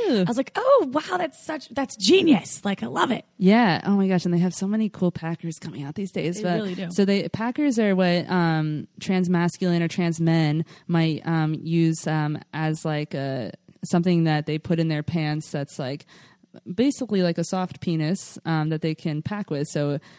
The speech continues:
Speaker 1: um, it's, it's so that they have their nice, fun bulge when someone wants to straddle them.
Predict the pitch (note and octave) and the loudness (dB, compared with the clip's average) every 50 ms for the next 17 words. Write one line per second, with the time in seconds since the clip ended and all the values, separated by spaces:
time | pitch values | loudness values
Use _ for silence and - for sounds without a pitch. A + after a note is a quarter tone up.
0 | - _ - D#3+ D#3 D3+ D3 C#3+ D3 D3 C#3 - - - D#3+ D#3 - - - - | -18 _ -6 -4 -2 -2 -2 -2 -4 -6 -6 -8 -6 -4 -4 -4 -4 -6 -10 -8
1 | - - E3 - - F3 E3 E3 D#3+ - E3+ D#3 D#3 D3 D3+ D#3 D#3 - - D#3 | -6 -6 -6 -2 -2 0 0 0 0 0 0 0 0 0 0 0 -2 -2 -4 -6
2 | - F3 E3 D#3+ D#3 D3+ D#3+ - - E3+ D#3+ D#3+ D#3+ D#3+ D#3 D#3+ D#3+ - - - | -4 -2 -2 -2 -2 -4 -8 -8 -4 -2 0 0 0 0 0 0 -2 -2 -4 -4
3 | - F3 E3 D#3+ D#3+ D#3 E3 F3 D#3 B2+ C3+ D#3+ - - - F3 F3+ E3 D#3+ D3+ | -2 -2 -2 0 0 0 -2 -2 -2 -4 -4 -6 -6 -6 -6 -4 -2 0 0 0
4 | - E3+ E3 E3 E3 E3 E3 D#3+ D#3 - - - F3 D#3+ D#3 D#3 D#3+ - - F3 | 0 -2 -2 -2 0 -2 -2 -2 -4 -6 -6 -4 -2 0 0 -2 -2 -2 -2 -2
5 | D#3+ D#3+ D#3+ D#3 D3 D3 D3+ D3+ D#3+ | 0 0 0 0 0 0 0 -2 -2